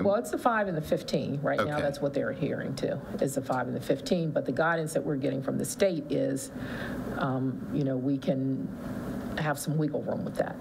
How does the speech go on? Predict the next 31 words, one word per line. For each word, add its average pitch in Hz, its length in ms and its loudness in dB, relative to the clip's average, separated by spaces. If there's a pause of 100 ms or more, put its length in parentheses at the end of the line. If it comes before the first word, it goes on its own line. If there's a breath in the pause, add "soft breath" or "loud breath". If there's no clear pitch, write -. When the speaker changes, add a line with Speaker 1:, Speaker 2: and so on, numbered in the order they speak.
(340 loud breath)
Speaker 1:
So - 160 4
that's 160 260 2
something 147 440 2
that, 131 320 0
um, 135 480 2
we 139 100 4
would 135 120 0
have 123 160 0
to 139 40 -2
have 131 120 2
a 117 40 0
conversation 131 580 0
with 131 100 0
him 131 180 2
about 123 260 0 (720)
what 147 260 2
he 196 120 2
would 143 160 2
consider 139 440 0
wiggle 131 340 0
room. 127 260 0
And, 135 320 0 (440 loud breath)
um, 143 320 0 (160)
he, 170 140 0 (140)
he, 208 180 2 (200)
he 233 80 6
pretty 214 220 4
much 165 200 2
follows 135 380 2
the 135 60 2
numbers, 131 520 -2